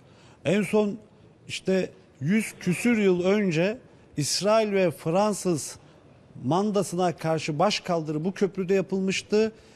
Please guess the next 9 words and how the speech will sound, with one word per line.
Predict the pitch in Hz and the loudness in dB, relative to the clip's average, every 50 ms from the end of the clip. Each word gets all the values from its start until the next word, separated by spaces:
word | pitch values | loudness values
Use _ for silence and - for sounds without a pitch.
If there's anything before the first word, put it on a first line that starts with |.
| - - | -20 -12
Şimdi | - - - 208 226 233 220 202 170 - - | -8 -4 0 0 2 2 2 0 0 -2 -4
İsrail'e, | 170 151 - - - 185 202 214 214 208 208 190 151 139 147 175 - - - - - - - | -6 -4 -4 -2 0 2 4 4 4 4 2 0 0 -2 -2 -4 -6 -12 -20 -20 -20 -10 -4
Amerika'ya | 139 147 170 202 220 226 226 - - 202 185 180 170 - | -2 0 2 2 2 2 0 0 0 2 2 2 0 -2
karşı | - - 175 180 180 - - 180 151 | -2 -2 -2 -2 -2 -2 -4 -4 0
başkaldırı | 156 190 220 - - - 190 175 170 165 160 180 180 196 226 233 233 233 - - - - | 0 0 0 0 -2 -2 0 0 0 0 -2 -2 0 2 2 0 0 -2 -10 -18 -8 -4
yine | 160 185 208 220 233 233 220 - - | -2 0 0 2 2 0 0 -2 -6
bu | - 139 160 226 220 | -8 -4 -2 0 0
köprüden | - 233 190 139 - 156 143 135 131 123 | 2 2 0 0 0 -4 -2 -2 -2 -2
yapılacak. | 123 123 117 117 123 127 127 131 156 202 202 | -4 -4 -6 -4 -4 -2 -2 0 0 0 -2